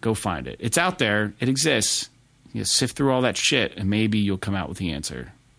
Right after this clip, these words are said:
Control is just so fucking buried, dude. It, it doesn't make sense. Done. Rant done. Thanks for listening. P S is Awesome, episode three hundred and two. Thanks, Jake, again for your time this Monday evening.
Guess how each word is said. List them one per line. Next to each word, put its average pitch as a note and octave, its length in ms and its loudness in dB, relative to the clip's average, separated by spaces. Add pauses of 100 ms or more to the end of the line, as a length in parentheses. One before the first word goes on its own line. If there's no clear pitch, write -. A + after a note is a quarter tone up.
(160)
Control A#2 400 2
is F#2 120 -2
just - 140 -2
so G2 160 0
fucking F2 320 -4
buried, B1 360 -8
dude. A#1+ 260 -10 (200)
It, G#2 240 -6
it G#2 60 -16
doesn't A2 240 2
make F#2 160 -2
sense. B1+ 340 -6 (1600)
Done. G3 460 4 (300)
Rant E3 360 2
done. D3 460 4 (120)
Thanks D3+ 220 2
for D#3+ 80 2
listening. D3 280 2
P D3 100 2
S C3 140 2
is A#2+ 120 4
Awesome, B2+ 360 4
episode B2+ 460 2
three B2 160 2
hundred G#2+ 200 2
and G#2 100 0
two. A#2+ 160 2
Thanks, A#2+ 280 0
Jake, A2+ 220 0
again A#2 260 0
for A2+ 100 -4
your A2 60 0
time A#2+ 420 2
this A2+ 180 -2
Monday A2+ 200 2
evening. C#3 400 2